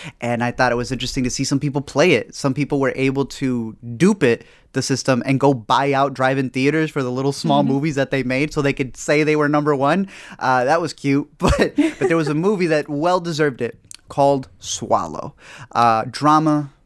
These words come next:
Speaker 1: mystery, thriller. It's described as all three. I absolutely enjoyed, um,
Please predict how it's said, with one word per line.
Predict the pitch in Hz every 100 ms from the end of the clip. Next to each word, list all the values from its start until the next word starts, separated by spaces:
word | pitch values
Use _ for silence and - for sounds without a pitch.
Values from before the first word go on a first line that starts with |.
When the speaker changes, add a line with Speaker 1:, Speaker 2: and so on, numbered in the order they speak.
| _ - -
Speaker 1:
mystery, | 131 143 - 143 139
thriller. | - 127 135 135 131
It's | 123
described | 120 - - 135 135
as | 123
all | 127 123
three. | - 117 120 117 -
I | 131 135
absolutely | 131 135 - 139 131 131
enjoyed, | 123 117 117 120 117 117
um, | - 107 101 98 -